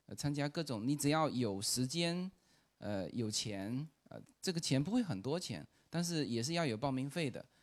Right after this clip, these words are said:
比如说一次一百多美元啊什么的，就这种活动非常非常多。但是我们自己走到最后也发现，就是说，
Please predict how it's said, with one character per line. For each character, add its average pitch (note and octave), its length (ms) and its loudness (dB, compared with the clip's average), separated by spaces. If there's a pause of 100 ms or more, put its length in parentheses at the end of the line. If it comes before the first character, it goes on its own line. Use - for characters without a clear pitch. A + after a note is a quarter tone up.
(120)
比 - 80 -4
如 A#2+ 80 -2
说 B2+ 100 -2
一 C3 80 0
次 C#3 240 -2
一 C#3 80 2
百 C#3+ 160 4
多 B2 160 4
美 A2+ 180 4
元 F#2 180 2
啊 C3+ 260 4
什 A#2+ 140 -2
么 E2 100 -4
的， D2+ 160 -10 (260)
就 F3 100 -8
这 A#3 120 0
种 E3+ 160 4
活 B2 100 0
动 E3 140 2
非 B3 160 0
常 E3+ 180 2
非 B2+ 80 -2
常 A2+ 160 -4
多。 G#2 220 -8 (380)
但 G#3+ 120 2
是 A#3+ 60 6
我 F#3 100 6
们 F3 200 2
自 B3 140 -2
己 E3 180 0
走 A2 200 0
到 D#3 140 2
最 G3+ 200 0
后 G3 300 0
也 F#2 140 0
发 C#3+ 180 0
现， D3 320 0 (500)
就 D#3 140 -2
是 D#3 100 2
说， D#3+ 480 4